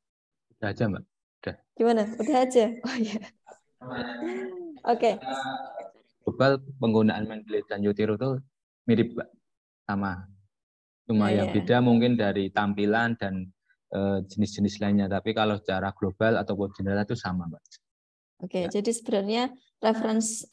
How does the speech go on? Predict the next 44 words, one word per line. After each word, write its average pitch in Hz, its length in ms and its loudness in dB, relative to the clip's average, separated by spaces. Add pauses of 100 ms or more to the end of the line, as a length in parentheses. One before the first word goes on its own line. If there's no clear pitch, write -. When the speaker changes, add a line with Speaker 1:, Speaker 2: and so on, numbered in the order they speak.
Speaker 2:
eh, 247 180 2
manager 220 560 0
ini 226 400 -2
pada 254 320 0
intinya 240 480 -2
tuh 311 80 -4
sama, 208 480 -2
cuman 240 320 0
hanya 214 320 0
memang 208 480 -4
beda 202 400 2
pendiri 202 720 0
dan 190 160 0
juga 196 320 -4
beberapa 202 480 2
fiturnya 202 480 0
yang 202 80 -2
berbeda 185 380 -2
ya. 185 160 4 (260)
Tapi 208 160 0
kalau 233 240 2
sudah, 226 320 0 (400)
eh, 101 540 4 (500)
terbiasa 233 480 4
menggunakan 233 400 2
salah 220 240 0
satu, 190 400 0
insya 214 320 0
Allah 254 160 0
kalau 233 320 2
nanti 226 240 -2
menggunakan 208 680 -2
tipe-tipe 214 520 0
yang 202 160 2
lain 220 320 0
itu 254 160 0
hampir 196 400 -4
sama 196 320 -2
gitu 202 240 2
ya, 185 80 2
Mas, 226 160 -4
kurang 190 160 0
lebih 196 300 2
ya. - 20 -4